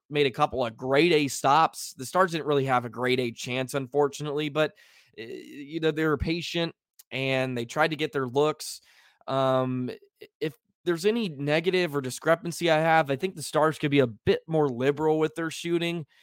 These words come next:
uh, especially when they, they come in off the rush. Uh, I feel like they're trying to go tic-tac-toe a, a bit too much. I think they could feed some more rubber towards the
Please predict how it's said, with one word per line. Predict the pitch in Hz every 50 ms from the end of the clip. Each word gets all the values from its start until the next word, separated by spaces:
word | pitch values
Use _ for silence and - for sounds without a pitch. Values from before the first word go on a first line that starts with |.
| _ _ _ _ _ -
uh, | 107 117 117 117 -
especially | - - 170 170 165 - 170 170
when | 160 160 156 147
they, | 143 135 131 127 - - 123
they | 135 123
come | - 160 156 156 156
in | 156
off | 147 139 139 -
the | - 127
rush. | 120 123 135 143 147 143 135 - - - - - - _ _ _ _ -
Uh, | 95 104 98
I | 76 117 123
feel | - 156 160
like | 156 151 143 143
they're | 131
trying | 123 - 156 147 143
to | 139 127
go | 117 - - 135
tic-tac-toe | 127 - 160 147 - - 156 - - - - 151 151 151 156 151
a, | 143 143 - -
a | 139
bit | 135 147 - - -
too | - 156
much. | 151 147 143 143 - 131
I |
think | 123 156 151 -
they | 160 139
could | - 127 120 -
feed | - - 139 147 143 127
some | - - - 131 120 113 104 - _ _ - _ _ _ _ _ _ _ -
more | 131 139 143 147 143 143 139 139 147 151 147 135
rubber | 127 131 131 135 151 143 135
towards | - - 147 147 143 135 120 - - -
the | 127 131 127 120 117 117 -